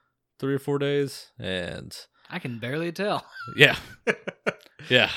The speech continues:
Speaker 1: it is, it is not great stuff. <laughs> Like, it is just loud noises and my fingers going all wimbly wambly. But we're not talking about that. We are talking about Return of Cool-, or Cooler's Revenge.
Speaker 2: Cooler's Revenge.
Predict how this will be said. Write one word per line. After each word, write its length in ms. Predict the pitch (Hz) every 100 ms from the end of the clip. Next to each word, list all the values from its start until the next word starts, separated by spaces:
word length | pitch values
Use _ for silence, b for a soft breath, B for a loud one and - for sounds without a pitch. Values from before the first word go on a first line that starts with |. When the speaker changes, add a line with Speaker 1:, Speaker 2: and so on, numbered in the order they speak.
| - 123
Speaker 1:
it 160 | 127
is, 360 | 120 104 - -
it 180 | 120 123
is 160 | 110 113
not 240 | 107 98
great 240 | 101 92
stuff. 320 | - 80 76 139
<laughs> 240 | 143 -
Like, 260 | 208 - 170
it 140 | 160
is 140 | 135
just 240 | 123 110 - B B B
loud 360 | 104 104 117 120
noises 420 | 113 113 113 110
and 100 | 107
my 120 | 92
fingers 400 | 85 104 101 98
going 240 | 98 98 98
all 180 | 95 92
wimbly 300 | 101 101 98
wambly. 420 | 95 98 95 95 B B B -
But 320 | 233 339 - _ - -
we're 60 | 110
not 160 | 170 165
talking 220 | 165 151
about 180 | 135 117
that. 220 | 117 90
We 140 | 117 139
are 80 |
talking 300 | 117 139 127
about 340 | 123 120 120 - _ _
Return 400 | - - 131 131 127
of 80 |
Cool-, 240 | - 127 117
or 280 | 120 120 107
Cooler's 360 | - 190 170
Revenge. 300 | 156 139 120
Speaker 2:
Cooler's 240 | 208 220 226
Revenge. 680 | 220 190 165 156 131 107